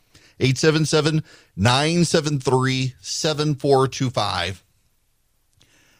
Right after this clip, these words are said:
I need to talk inside the house. I need to talk inside the house.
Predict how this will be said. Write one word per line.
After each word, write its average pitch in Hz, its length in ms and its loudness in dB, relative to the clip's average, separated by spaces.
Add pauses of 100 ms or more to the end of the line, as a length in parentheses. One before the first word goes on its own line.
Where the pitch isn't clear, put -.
(160)
I - 60 -6
need 127 180 2
to 147 80 -4
talk 135 280 2
inside 113 440 -4
the 95 60 -2
house. 92 520 -4 (2500)
I 82 80 -10
need 104 220 -4
to 110 40 -14
talk 110 280 2
inside 104 380 0
the 95 80 0
house. 87 480 -4